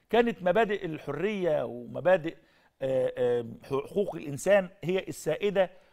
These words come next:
وحتى الحزب الج-، الديمقراطي في أمريكا بيتكلم على مبادئ حقوق الإنسان في العالم والمساواة وغيره. هل ما زالت مدلولات هذه الأفكار قائمة حتى الآن؟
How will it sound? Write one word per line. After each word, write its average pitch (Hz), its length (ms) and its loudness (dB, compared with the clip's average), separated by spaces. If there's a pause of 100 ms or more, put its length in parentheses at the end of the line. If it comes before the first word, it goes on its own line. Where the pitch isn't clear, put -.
(120)
وحتى 220 440 4
الحزب 147 600 -4
الج-، 127 320 -10
الديمقراطي 127 760 0
في 131 200 -10
أمريكا 202 300 -6
بيتكلم 196 360 -4
على 190 260 2 (420)
مبادئ 170 400 2
حقوق 151 280 -12
الإنسان 156 440 -4 (380)
في - 80 -12
العالم 151 480 6
والمساواة 151 540 2
وغيره. 127 320 -8 (400)
هل 247 380 4
ما 240 220 0
زالت 220 640 0 (920)
مدلولات 196 960 2
هذه 208 560 4
الأفكار 196 540 2
قائمة 185 560 2
حتى 180 360 -2
الآن؟ 185 400 0